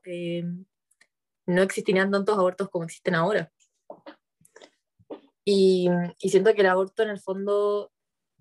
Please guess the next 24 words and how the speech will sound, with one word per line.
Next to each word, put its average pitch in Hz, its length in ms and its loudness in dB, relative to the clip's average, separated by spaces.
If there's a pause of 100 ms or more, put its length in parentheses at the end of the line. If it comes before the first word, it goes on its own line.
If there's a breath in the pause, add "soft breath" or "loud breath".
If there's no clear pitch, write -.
(140)
como 185 180 -2
dijo 190 160 -4
la 208 100 0
Cote 190 160 -2
al 196 60 -6
principio, 202 380 -4 (380)
abortar 180 420 -2
por 233 120 0
abortar 180 420 -4 (220)
no 190 220 -4
está 202 260 -6
bien, 196 220 -2
o 165 60 -12
sea, 180 160 -4
no 185 80 -4
está 208 260 -2
bien 196 260 -2 (380)
no, 185 720 -2 (320)
como 180 260 -2
privar 190 320 0
una 208 140 -4
vida 196 200 -2
de 196 80 -8
nacer. 175 340 -10